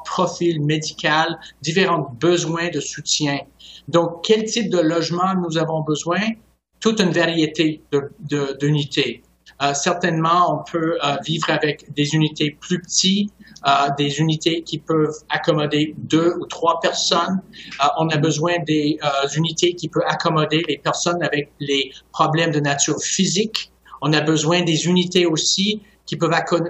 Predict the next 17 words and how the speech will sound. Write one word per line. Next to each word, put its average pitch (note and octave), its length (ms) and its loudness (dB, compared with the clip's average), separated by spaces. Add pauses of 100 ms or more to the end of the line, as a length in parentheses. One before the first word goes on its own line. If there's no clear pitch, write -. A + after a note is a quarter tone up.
(120)
accommoder E3 680 -2
la C#3+ 260 0
programmation E3+ 1160 0
comme F3+ 420 0
la D3+ 140 0
gestion D#3 440 -2
d'alcool. F#3 600 -2 (360)
Donc, E3+ 160 2 (280)
une F3 100 4
variété G#3 800 2
assez A3 280 4
large, F#3 680 0
euh, D3 240 -2 (180)
pour D#3+ 220 -2
une D3 80 -6
clientèle E3 500 -4
qui, F3+ 260 -4